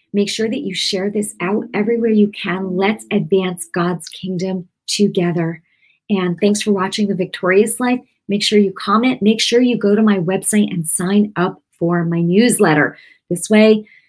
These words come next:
you'll be on the list. <laughs> You'll, you'll be the first to know what's going on. So thank you again for watching The Victorious Life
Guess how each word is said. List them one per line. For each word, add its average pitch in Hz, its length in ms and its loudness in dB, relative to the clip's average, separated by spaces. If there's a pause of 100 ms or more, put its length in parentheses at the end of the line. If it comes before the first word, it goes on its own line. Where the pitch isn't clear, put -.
(260)
you'll 156 100 0
be 180 220 4
on 180 140 0
the 190 100 -2
list. 185 460 -6
<laughs> 226 140 0
You'll, 185 360 0
you'll 190 180 2
be 180 100 2
the 147 160 -4
first 240 240 2
to 294 60 -2
know 254 140 2
what's 233 220 0
going 226 280 4
on. 156 280 2 (340)
So 202 500 0 (260)
thank 240 220 -2
you 269 100 2
again 233 280 -2
for 226 100 -4
watching 220 360 -4
The 220 80 0
Victorious 226 560 0
Life 294 240 4